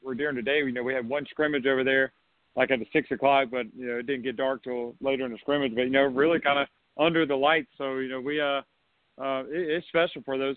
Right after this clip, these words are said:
kids, you know, something they'll, they'll remember, you know, getting to play their high school football games in a college stadium. So, you know, we're very fortunate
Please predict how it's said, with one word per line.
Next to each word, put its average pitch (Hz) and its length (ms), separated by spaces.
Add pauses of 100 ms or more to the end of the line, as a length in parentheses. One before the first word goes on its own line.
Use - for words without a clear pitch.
kids, 117 220
you 110 60
know, 120 140
something 139 300
they'll, 135 240
they'll 131 180
remember, 127 520 (260)
you 120 80
know, 117 60
getting 135 160
to 123 240
play 135 160
their 127 100
high 123 160
school 127 220
football 131 260
games 123 240
in 117 80
a 113 60
college 131 400
stadium. 131 400
So, 123 60
you 123 140
know, 123 120
we're 131 220 (440)
very 156 240
fortunate 151 560